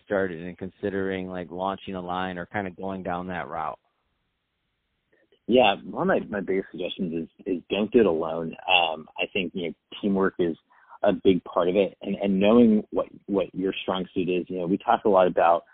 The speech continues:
Speaker 2: um, the maker and the manager, and it's not maker versus manager, it's the maker and the manager. Um, and, uh, you know, I, with a kind of like a, like a engineering design background, lean a little bit more maker, and my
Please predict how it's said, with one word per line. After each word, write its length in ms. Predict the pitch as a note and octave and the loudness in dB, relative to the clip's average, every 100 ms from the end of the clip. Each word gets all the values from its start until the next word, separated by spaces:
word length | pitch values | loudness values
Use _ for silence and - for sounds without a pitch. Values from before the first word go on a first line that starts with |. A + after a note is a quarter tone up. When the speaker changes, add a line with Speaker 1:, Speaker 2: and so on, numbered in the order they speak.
| _ _ - | _ _ -2
Speaker 2:
um, 420 | F2 D#2+ E2 - | 0 0 -4 -4
the 60 | F#2 | 0
maker 400 | F#2+ F#2+ G2+ F2+ | 2 2 2 0
and 120 | F2 | -2
the 60 | D#2+ | -4
manager, 640 | E2+ E2+ D#2+ - D#2+ - - | -4 -4 -6 -6 -6 -8 -8
and 440 | F2 E2+ D#2+ E2 D#2+ - | -4 -2 -4 -6 -10 -6
it's 200 | F#2 - | -6 0
not 180 | A#2 A2 | 0 2
maker 320 | G2+ G2+ G2+ | 2 4 2
versus 300 | D#2+ F#2+ F#2+ - | 2 2 0 -2
manager, 320 | E2+ E2+ E2 | -4 -2 -4
it's 120 | - | -4
the 60 | F2 | -6
maker 280 | F2 E2+ E2 | -4 -4 -6
and 320 | F#2 F2+ F2 E2 | -4 -2 -2 -6
the 120 | F#2 E2+ | -6 -4
manager. 500 | E2 E2 D#2+ D#2+ - _ - - E2+ | -4 -8 -10 -12 -14 _ -20 -2 2
Um, 540 | F2 E2 D#2+ E2 E2+ G2 | 4 4 2 -2 -6 -4
and, 340 | F2+ F2 E2+ _ _ - | -2 -2 -6 _ _ -12
uh, 260 | - G1+ - | -8 -8 -4
you 120 | G#2 | -4
know, 80 | F2+ - | -4 0
I, 500 | G2 G#2 G2 F#2+ F2 F2 | 4 8 8 6 4 0
with 180 | G#2 G2 | -2 -2
a 80 | |
kind 160 | E2+ F#2+ | -4 -2
of 40 | |
like 120 | F2 F2 | -2 -2
a, 160 | E2+ | -4
like 200 | F2+ F2+ | -2 -2
a 120 | E2 - _ _ G#2+ | -4 -6 _ _ -8
engineering 540 | G2+ F#2 F#2 F2+ F2+ E2+ | -4 -2 0 0 -4 -4
design 320 | F2 G2+ F#2+ | 0 2 4
background, 560 | F#2 F2+ G2+ F2+ F2+ - _ _ | 2 2 2 0 -2 -6 _ _
lean 200 | G#2+ A#2 | 4 6
a 40 | G#2 | 6
little 80 | |
bit 140 | G2+ F#2+ | 4 2
more 160 | F#2+ | 0
maker, 560 | F2 F2+ F#2 G2+ F#2+ F#2 | 0 0 2 4 4 2
and 340 | E2+ E2+ E2+ | -2 -8 -8
my 140 | E2 | -6